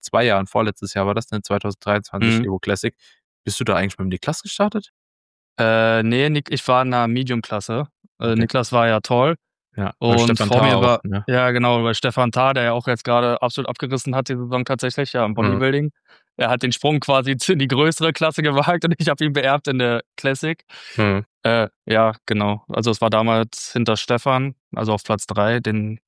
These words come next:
Speaker 2: sorry, den Namen des Athleten dazwischen weiß ich gerade nicht. Äh, genau.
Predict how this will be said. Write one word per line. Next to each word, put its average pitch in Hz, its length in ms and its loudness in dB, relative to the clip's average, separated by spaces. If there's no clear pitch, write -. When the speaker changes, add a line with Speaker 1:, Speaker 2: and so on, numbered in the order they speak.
Speaker 2:
sorry, 113 480 -2
den 110 140 -2
Namen 110 300 2
des 110 160 -4
Athleten 110 320 -2
dazwischen 110 400 -4
weiß 107 160 0
ich 123 100 -2
gerade 120 240 2
nicht. 127 240 -4
Äh, 113 340 2
genau. 101 280 2